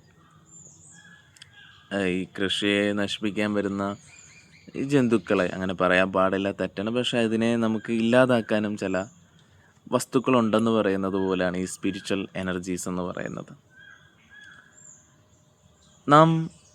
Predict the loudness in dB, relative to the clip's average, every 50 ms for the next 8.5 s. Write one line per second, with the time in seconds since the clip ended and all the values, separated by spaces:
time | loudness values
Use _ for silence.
0 | -20 -20 -20 -20 _ -20 -20 -20 -20 -20 -20 -20 -20 _ -20 -20 -20 -20 -20 -20
1 | -20 -8 -2 0 2 2 4 4 6 6 6 6 4 2 0 -2 -6 -10 -16 -20
2 | _ -20 -20 -20 -20 -20 -20 -20 _ _ -20 _ -20 -20 -20 -20 -20 -20 _ _
3 | _ _ -12 -4 0 2 4 4 4 2 2 0 -2 -2 0 0 0 -2 -2 -2
4 | -6 -8 -8 -8 -12 -14 -14 -16 _ _ _ -20 -20 -20 _ -20 -20 _ _ _
5 | _ -20 _ _ _ _ _ _ _ _ _ _ _ _ _ _ _ _ -20 -20
6 | -20 -20 -20 -20 -20 -20 -20 -20 _ _ -20 -20 -20 -20 -20 -20 -2 4 6 6
7 | 8 8 6 6 4 4 4 4 4 4 4 2 2 0 0 -2 -2 -2 -2 -2
8 | -2 -2 -4 -4 -6 -8 -10 -8 -6 -6